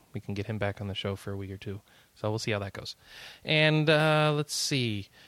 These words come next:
Fable three. You guys like Fable three?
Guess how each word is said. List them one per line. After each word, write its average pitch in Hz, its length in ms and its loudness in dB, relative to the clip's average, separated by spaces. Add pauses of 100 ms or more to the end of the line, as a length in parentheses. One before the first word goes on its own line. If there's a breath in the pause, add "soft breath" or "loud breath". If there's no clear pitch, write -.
(100)
Fable 185 420 2
three. 120 580 -4 (840)
You 156 100 -6
guys 151 160 2
like 156 140 4
Fable 160 240 2
three? 175 340 2